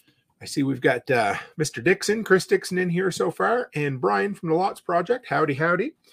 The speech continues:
So tonight we are gonna be talking about turning anxiety into action. With all the chatting lately that's been going on about the potential rolling blackouts this summer,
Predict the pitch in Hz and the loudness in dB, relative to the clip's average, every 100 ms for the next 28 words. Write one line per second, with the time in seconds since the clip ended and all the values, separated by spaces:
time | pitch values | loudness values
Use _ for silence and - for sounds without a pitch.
0 | - _ _ - 120 151 190 262 139 175 | -20 _ _ -14 -6 -2 0 -2 -2 0
1 | 202 175 135 120 156 151 147 131 127 123 | 0 -2 -6 -8 -4 -4 -4 -2 -2 -2
2 | - 135 123 - 120 180 180 180 180 185 | -2 -4 -6 -4 -4 -2 -2 -2 -2 -4
3 | - - 143 170 165 - 135 139 - - | -8 -6 -4 -4 -6 -4 -2 -2 -8 -14
4 | 82 _ _ _ _ - - - - 160 | -16 _ _ _ _ -16 -16 -10 0 2
5 | 208 226 - 190 180 175 170 170 185 190 | 2 -2 -2 -2 -2 -2 0 0 0 -4
6 | 175 123 - 123 127 147 135 165 185 135 | -6 -8 -10 -6 -4 -2 -4 -4 -4 -4
7 | - - - 143 151 - 123 123 156 160 | -6 -16 -4 -4 -2 -4 -2 2 2 2
8 | 135 156 165 165 160 - 151 - 160 196 | 0 -2 0 -4 -4 -6 -6 0 0 0
9 | 240 | -4